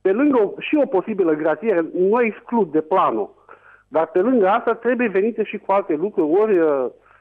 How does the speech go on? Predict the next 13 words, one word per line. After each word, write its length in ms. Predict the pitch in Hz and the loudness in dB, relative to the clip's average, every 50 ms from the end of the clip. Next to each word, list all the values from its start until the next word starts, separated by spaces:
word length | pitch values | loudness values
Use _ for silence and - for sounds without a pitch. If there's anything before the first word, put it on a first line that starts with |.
| _ _ _ - | _ _ _ -12
uh, 540 | - - 131 139 135 139 135 131 135 135 131 120 120 113 120 117 98 - 101 - _ _ _ _ _ | -4 -2 0 2 2 2 2 2 0 -2 -4 -6 -10 -10 -10 -12 -14 -16 -20 -20 _ _ _ _ _
știu, 320 | - - - - 175 190 | -20 -18 -8 -2 0 0
amenajarea 580 | 180 165 165 165 156 151 147 135 190 233 240 214 | 2 2 2 2 0 0 0 0 2 2 2 4
unor 260 | 196 175 170 160 165 | 4 4 4 2 2
altor 300 | 185 202 196 196 180 165 - | 2 0 0 -2 -4 -2 -2
facilități 580 | 170 156 - - 160 156 156 151 190 190 180 | -4 -4 -4 -4 -4 -4 -2 0 0 0 0
de 100 | 175 165 | -2 -4
detenție, 580 | 143 139 135 131 - 208 226 247 226 - 160 143 | -2 -2 -2 0 0 0 0 0 -2 -2 -2 0
ori 220 | 135 165 208 214 | 2 0 0 -2
construirea 600 | 208 - 180 165 160 165 - - 190 214 202 185 | -2 -4 -4 -4 -4 -4 -4 -2 -2 0 0 0
de 100 | 151 156 | 0 0
noi 200 | 151 165 185 190 | 0 2 0 0
penitenciare. 1000 | 185 185 160 156 143 - 147 143 135 - - 170 196 233 240 220 196 180 170 - | 0 0 -2 -2 -2 -2 -2 -4 -4 -4 -4 -2 0 0 0 0 0 -2 -2 -4